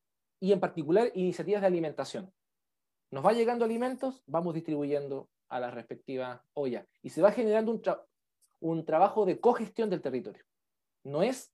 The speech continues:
la muni alimentando, no, es la muni poniéndose a disposición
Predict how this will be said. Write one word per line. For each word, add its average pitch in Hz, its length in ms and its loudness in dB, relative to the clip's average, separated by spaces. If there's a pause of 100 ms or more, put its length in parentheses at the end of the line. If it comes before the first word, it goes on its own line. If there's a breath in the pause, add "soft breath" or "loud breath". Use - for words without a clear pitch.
la 156 140 2
muni 196 500 4
alimentando, 139 760 2
no, - 360 0
es 165 140 2
la 185 100 4
muni 185 300 2
poniéndose 170 480 -2
a 185 40 2
disposición 208 680 0